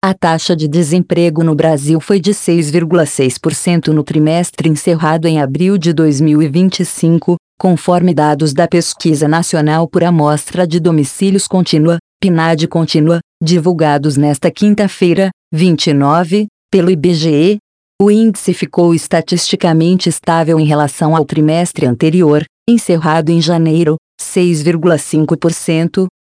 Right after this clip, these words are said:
mas apresentou queda significativa frente ao mesmo período de dois mil e vinte e quatro, quando estava em sete vírgula cinco por cento. A população desocupada, ou seja,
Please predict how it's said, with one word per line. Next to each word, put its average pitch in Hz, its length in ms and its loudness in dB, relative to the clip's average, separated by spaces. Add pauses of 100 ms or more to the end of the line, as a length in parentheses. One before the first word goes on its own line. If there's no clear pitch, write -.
mas 165 180 2
apresentou 160 680 0
queda 156 400 0
significativa 151 960 0
frente 160 400 0
ao 175 100 2
mesmo 180 400 0
período 165 480 0
de 180 140 0
dois 185 260 0
mil 151 220 2
e 156 60 0
vinte 180 300 0
e 175 40 -2
quatro, 170 560 -2 (240)
quando 165 220 0
estava 147 420 0
em 165 140 2
sete 170 500 -2
vírgula 170 380 0
cinco 156 400 -2
por 190 160 -2
cento. 104 500 -4 (420)
A 185 120 -2
população 156 680 0
desocupada, 151 920 0 (240)
ou 202 220 2
seja, 147 500 0